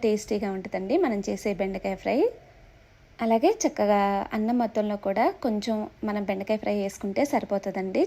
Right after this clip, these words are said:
చక్కగా కలుస్తుందన్నమాట. ఇక అంతేనండి, just కొంచెంసేపు ఉంచేసుకొని స్టవ్ ఆపేసుకొని వేడివేడిగా ఒక బౌల్లోకి సర్వ్ చేసుకుని తీసుకున్నాం అనుకోండి, ఎంతో టేస్టీగా ఉండే మన బెండకాయ ఫ్రై రెడీ అయిపోయిందండి.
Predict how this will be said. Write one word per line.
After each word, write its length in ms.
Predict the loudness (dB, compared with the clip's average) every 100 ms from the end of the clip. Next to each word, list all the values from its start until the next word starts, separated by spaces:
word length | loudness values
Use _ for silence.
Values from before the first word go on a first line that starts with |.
| 0
చక్కగా 300 | -8 -4 -2 -2
కలుస్తుందన్నమాట. 760 | -4 -4 -6 -4 -6 -6 -2 -2 -2 -8 -20 -20 -20 -20 -20 -20 -20 -20 -20 -20 -20 -20 -20 -6 -2
ఇక 100 | 2 2
అంతేనండి, 480 | 4 2 2 0 0
just 220 | 0 0 -2
కొంచెంసేపు 420 | -2 -2 -2 -2 -2
ఉంచేసుకొని 520 | -4 -4 -4 -2 -2 0 -2
స్టవ్ 200 | 0 0 0
ఆపేసుకొని 540 | -2 -4 -6 -4 -4 -2 -2
వేడివేడిగా 440 | -2 0 0 0 -2 -2
ఒక 100 | -2
బౌల్లోకి 400 | -2 -2 -2 -2 -2
సర్వ్ 200 | -2 -2 -2
చేసుకుని 320 | -6 -4 -6 -4
తీసుకున్నాం 400 | -6 -6 -4 -4 -4
అనుకోండి, 360 | -4 -2 2 2 2 -12 -20 -18 -18 0 2
ఎంతో 280 | 2 2 2 2
టేస్టీగా 560 | 0 -2 -2 0 0 -2 -2
ఉండే 200 | 0 2 2
మన 120 | 0 0
బెండకాయ 340 | 0 0 -2 0
ఫ్రై 120 | 0 0
రెడీ 180 | 0 -2 -2
అయిపోయిందండి. 480 | -4 -4 0 4